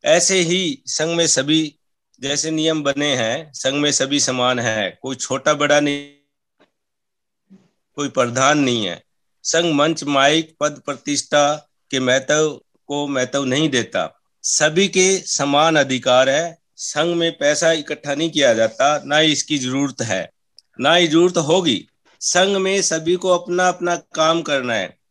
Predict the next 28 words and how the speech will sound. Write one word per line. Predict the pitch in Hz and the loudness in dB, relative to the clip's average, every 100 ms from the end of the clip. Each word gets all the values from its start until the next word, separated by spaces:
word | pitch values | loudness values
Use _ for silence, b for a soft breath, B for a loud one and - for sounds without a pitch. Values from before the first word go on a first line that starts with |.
| - | -6
किसी | 170 165 185 | -2 -2 0
पर | 185 | 0
बोझ | 165 160 175 180 | -2 0 0 0
नहीं | 156 139 160 | 0 -2 -2
बनना, | 160 156 147 151 165 175 _ _ 135 | -2 -2 -2 -4 -6 -10 _ _ -6
अपना | 139 165 175 185 190 190 - _ _ _ _ 139 123 120 _ - | -6 -2 0 2 2 0 -8 _ _ _ _ -20 -20 -20 _ -2
खर्चा | 143 135 170 175 180 | 0 0 4 6 6
स्वयं | - - 165 170 180 170 - _ _ - 131 131 | 2 -4 0 0 0 -8 -16 _ _ -8 -2 2
वहन | 143 151 160 | 2 2 2
करना | 147 131 123 | 0 0 0
है। | 110 101 - - _ _ _ _ - | -4 -6 -12 -16 _ _ _ _ -8
जो, | 127 147 | -2 0
जो | 147 151 | 0 0
सदस्य | 147 143 143 - 165 156 143 | -2 -2 -2 0 0 0 0
Zoom | 165 180 | 2 4
मीटिंग | 180 180 180 185 180 | 2 2 0 -2 2
का | 180 175 | 4 4
जैसे | 160 156 156 156 160 | 2 2 2 2 -2
खर्चा | 147 143 160 156 | -4 -2 2 2
है, | 151 156 - _ _ | 2 0 -2 _ _
वो | 147 | -8
सभी | 143 139 160 | -6 -2 0
एक्टिव | 156 - 165 | -2 -4 -6
सदस्य | 156 143 147 143 147 | -6 -6 -4 -4 -2
मिलकर | 143 143 156 151 | -4 -2 -2 -4
अपना | - 127 139 135 | -4 -4 0 2
वहन | 127 131 127 | 2 2 0
करेंगे | 123 117 107 95 - | 0 -2 -2 -6 -12